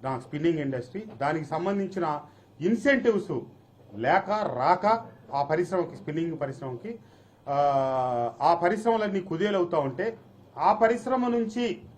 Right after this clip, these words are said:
శాసనసభలో అడుగుపెట్టి నన్ను అక్కడ, ఆ, స్పిన్నింగ్ మిల్స్ అసోసియేషన్ వాళ్ళు ముఖ్యమంత్రి గారిని అడిగి నిధులు విడుదల చేయించమని చెప్పి అడిగితే, నేను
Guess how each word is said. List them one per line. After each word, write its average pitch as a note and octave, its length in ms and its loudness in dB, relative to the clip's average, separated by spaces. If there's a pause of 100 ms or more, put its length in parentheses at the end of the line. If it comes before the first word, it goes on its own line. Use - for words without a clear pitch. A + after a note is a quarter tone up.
(600)
శాసనసభలో G#3 600 4
అడుగుపెట్టి F3 520 2
నన్ను G3 520 4 (440)
అక్కడ, D3 460 2 (360)
ఆ, C3+ 300 0
స్పిన్నింగ్ G3 340 0
మిల్స్ F3 200 -2
అసోసియేషన్ D#3 440 -2
వాళ్ళు C#3+ 480 2 (380)
ముఖ్యమంత్రి F3+ 480 0
గారిని D#3+ 240 2
అడిగి D3+ 240 0
నిధులు D#3 220 0
విడుదల D3+ 240 -2
చేయించమని B2+ 460 -4
చెప్పి A#2 140 -6
అడిగితే, B2 460 -6 (400)
నేను F3+ 540 2